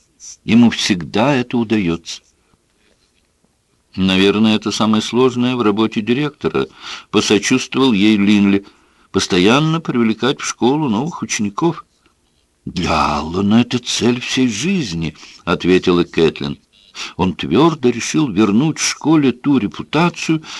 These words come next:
какой она пользовалась в послевоенные времена. Такова его миссия".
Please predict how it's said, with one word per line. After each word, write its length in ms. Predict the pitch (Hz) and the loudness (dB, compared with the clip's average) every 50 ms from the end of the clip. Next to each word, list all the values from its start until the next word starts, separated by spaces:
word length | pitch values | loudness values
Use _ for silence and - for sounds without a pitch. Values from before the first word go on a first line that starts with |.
| - - | -10 -4
какой 340 | - 110 107 - 123 117 113 | -2 -2 0 2 4 4 6
она 180 | 107 104 107 101 | 6 4 2 2
пользовалась 720 | - - 151 165 160 143 151 143 139 139 143 - - - - | 2 2 2 2 2 2 0 0 0 0 -2 -4 -6 -12 -12
в 160 | - - - | -12 -12 -10
послевоенные 880 | - - - - - - 123 120 113 92 87 107 98 90 90 90 87 82 | -4 -4 -2 -2 -2 0 0 2 2 2 2 0 0 0 0 0 0 0
времена. 440 | 76 80 80 76 78 76 76 - - _ _ _ _ _ _ _ _ _ _ - | 0 0 0 0 0 0 -2 -4 -6 _ _ _ _ _ _ _ _ _ _ -2
Такова 640 | - 98 - - 92 - - - 82 104 127 135 | -2 -2 -2 -2 -4 -4 -4 -2 -2 0 0 0
его 500 | 135 123 82 73 - - 78 82 78 71 | -2 -4 -6 -6 -6 -4 -4 -4 -4 -4
миссия". 1040 | 73 69 65 - 160 175 - - - - - - - - - 123 - 95 135 - | -6 -6 -2 2 2 2 2 0 -8 -10 -10 -12 -12 -12 -10 -10 -10 -10 -10 -12